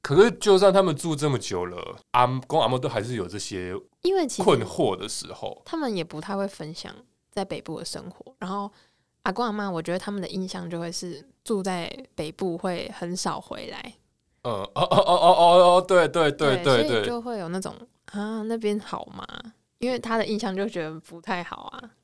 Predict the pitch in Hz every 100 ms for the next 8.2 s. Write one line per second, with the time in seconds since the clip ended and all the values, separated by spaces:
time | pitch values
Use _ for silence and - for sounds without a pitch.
0 | - 175 147 147 - 196 202 214 226 226
1 | 208 208 208 156 151 165 160 180 156 -
2 | - 175 156 156 - - - - 233 -
3 | 208 107 104 98 95 98 101 - _ _
4 | - - - 226 233 170 180 202 208 170
5 | 175 175 165 170 151 - 165 180 175 -
6 | - 185 160 180 - 202 170 - 170 170
7 | 190 - - 269 - - 220 - - -
8 | 220 -